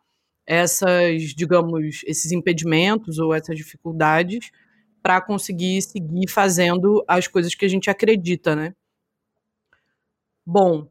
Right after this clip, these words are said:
eu trouxe aqui, além disso tudo que a gente já falou, mais o, alguns dados pra gente entender de que forma, é, esse processo de exclusão, ele acontece na nossa realidade atual.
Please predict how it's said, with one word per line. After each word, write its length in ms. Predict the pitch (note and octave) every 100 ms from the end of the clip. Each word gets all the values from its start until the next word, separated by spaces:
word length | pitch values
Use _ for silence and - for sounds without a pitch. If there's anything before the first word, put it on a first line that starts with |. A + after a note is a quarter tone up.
| _ _ -
eu 160 | A3+
trouxe 340 | A#3 A#3 A#3+ A#3+
aqui, 540 | G#3 - A3+ G#3+ D3+ _ _ _ _ _ -
além 600 | F3 E3+ F3+ G#3+ A3 F#3+
disso 220 | F#3 -
tudo 220 | F#3 E3+
que 100 | F3+
a 40 |
gente 280 | E3 D#3+ E3
já 140 | D#3+ D#3+
falou, 560 | E3+ D#3+ F#3+ F#3 E3+ _ _ _ _ -
mais 520 | F3+ F#3 G3 G#3+ G3+
o, 100 | G#3+
alguns 420 | G3 F#3+ G3 A#3
dados 440 | F#3 F3 F3+ F3+ F3
pra 160 | G3+
gente 260 | F3 G3 F#3+
entender 540 | G3 F#3 F3 F3 F#3
de 120 | F3+ F3
que 120 | A3+
forma, 720 | A3 G3 F3+ G3 G3+ G3+ - -
é, 420 | F3 F3 E3+ E3
esse 320 | F#3 A3 - -
processo 600 | D#3+ G3 - G3 - A#3
de 80 |
exclusão, 760 | G3+ - A3+ G3+ E3 F3+ G3+ F#3+ _ - -
ele 180 | F#3 G3
acontece 840 | G3+ A3+ A3+ A3 F3 F3+ - G#3+
na 180 | G#3+ G#3+
nossa 320 | A#3 A3 A3+
realidade 480 | G#3+ G#3 G3 F#3 G3
atual. 480 | G3 A#3 F3+ C#3